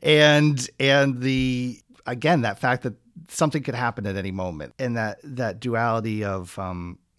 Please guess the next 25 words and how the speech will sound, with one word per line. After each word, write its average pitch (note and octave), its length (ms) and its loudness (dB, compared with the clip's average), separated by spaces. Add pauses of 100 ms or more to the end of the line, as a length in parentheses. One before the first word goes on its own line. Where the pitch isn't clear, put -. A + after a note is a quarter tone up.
(220)
they A#2+ 160 -6
could, A2+ 340 -2 (380)
for C#3+ 140 0
all C#3 160 6
the B2+ 100 0
absurdity, G#2+ 500 -4
they F#2+ 180 -8
could, G#2 300 -6 (180)
they A2+ 100 -6
could G2+ 200 -6
make F#2+ 200 -10
this - 140 -12
happen, F2 440 -10 (140)
and G2+ 180 -10
they G#2 140 -8
could G2+ 140 -8
have G2 120 -6
that G2 120 -10
emotion. G2+ 440 -10 (640)
I'm E4 140 4
curious, D#3 480 4 (640)
your D#3+ 160 4
music's D#3+ 340 4
universal, C3 640 2
and, A2+ 240 -4